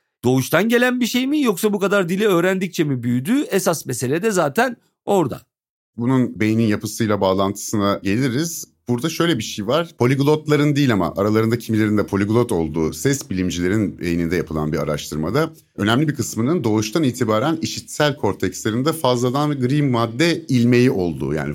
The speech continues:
Speaker 2: bir, biraz daha fazla gri maddeleri varmış işitsel kortekste ki ses bilimciliğe doğru ilerlemelerinin sebeplerinden biri de bu olabilir. Yani beyinle bir bağlantısı olduğu açık.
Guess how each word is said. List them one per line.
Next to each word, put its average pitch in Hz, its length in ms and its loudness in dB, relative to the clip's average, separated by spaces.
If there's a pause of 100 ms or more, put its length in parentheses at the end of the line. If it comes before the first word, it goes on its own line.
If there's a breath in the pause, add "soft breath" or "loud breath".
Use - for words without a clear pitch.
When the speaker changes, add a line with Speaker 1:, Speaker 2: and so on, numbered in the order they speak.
Speaker 2:
bir, - 200 -6
biraz 131 300 2
daha 151 120 4
fazla 127 300 2
gri 120 200 2
maddeleri 107 400 2
varmış 80 240 0
işitsel 82 420 -4
kortekste 90 480 -4
ki 143 180 -2 (340 loud breath)
ses - 340 -2
bilimciliğe 87 460 0
doğru 113 340 0 (120)
ilerlemelerinin 90 720 0
sebeplerinden 85 600 -4
biri 87 140 -4
de 143 140 -2
bu 117 80 2
olabilir. 82 260 0
Yani 78 180 0
beyinle 107 280 2
bir 87 80 -4
bağlantısı 85 460 -2
olduğu 90 220 -2
açık. - 380 -6